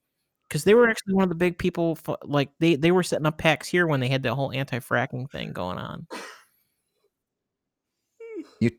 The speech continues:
Speaker 2: when you talk about Russia, all I can think of is that fucking Chernobyl.
Speaker 1: Chernobyl, that's fucking, oh my God, how fucking dark is that sh-,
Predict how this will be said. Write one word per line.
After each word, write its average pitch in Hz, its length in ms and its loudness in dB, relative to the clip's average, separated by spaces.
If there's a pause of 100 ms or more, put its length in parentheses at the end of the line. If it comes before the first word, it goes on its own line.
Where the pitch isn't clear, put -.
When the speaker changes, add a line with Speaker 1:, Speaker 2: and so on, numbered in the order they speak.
(100)
Speaker 2:
when 107 160 2
you 104 80 2
talk 113 260 0
about 101 240 4
Russia, 90 380 0
all 85 140 2
I 87 60 2
can 82 160 -6
think - 240 -4
of 80 140 -2
is - 120 -4
that - 180 -2
fucking 78 300 -2
Chernobyl. 85 640 -2 (680)
Speaker 1:
Chernobyl, 135 440 4
that's 120 240 -4 (160)
fucking, 120 380 2 (500)
oh 143 140 6
my 156 160 8
God, 147 560 6
how 147 100 4 (180)
fucking 147 340 4
dark 135 340 4
is 135 120 2
that 131 220 2
sh-, - 140 -8